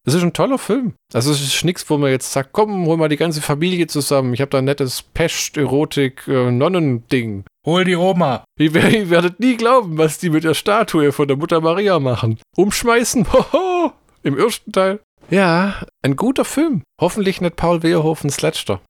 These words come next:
Speaker 2: Selbst wenn sein letzter Fil-, äh, Paul Verhoevens letzter Film wär, dann wär's ein krönender Abschluss.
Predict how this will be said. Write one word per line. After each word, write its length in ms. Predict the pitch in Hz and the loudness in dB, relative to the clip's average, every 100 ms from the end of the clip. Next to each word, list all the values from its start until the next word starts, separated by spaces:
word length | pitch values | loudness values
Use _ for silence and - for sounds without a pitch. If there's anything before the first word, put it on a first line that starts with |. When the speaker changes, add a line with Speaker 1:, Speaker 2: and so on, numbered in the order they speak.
| - | -6
Speaker 2:
Selbst 400 | - 127 - - | -2 -2 -2 -4
wenn 140 | 127 | -4
sein 260 | - 120 113 | -2 -2 0
letzter 380 | 120 120 - | -2 -4 -6
Fil-, 260 | 120 131 120 | -6 -4 -4
äh, 220 | 113 113 | -2 -4
Paul 260 | - 127 127 | 0 -2 0
Verhoevens 560 | 127 123 127 123 - | -2 -2 -2 -6 -6
letzter 360 | 120 123 - 117 | -4 -4 -6 -8
Film 340 | - 117 107 | -4 -4 -2
wär, 240 | 107 123 135 | -2 -2 -2
dann 180 | 127 120 | -4 -2
wär's 260 | 117 - | -2 -2
ein 180 | 120 107 | -4 -6
krönender 420 | - 117 117 110 | -6 -4 -2 -4
Abschluss. 520 | 95 - - 87 - | -6 -10 -8 -8 -10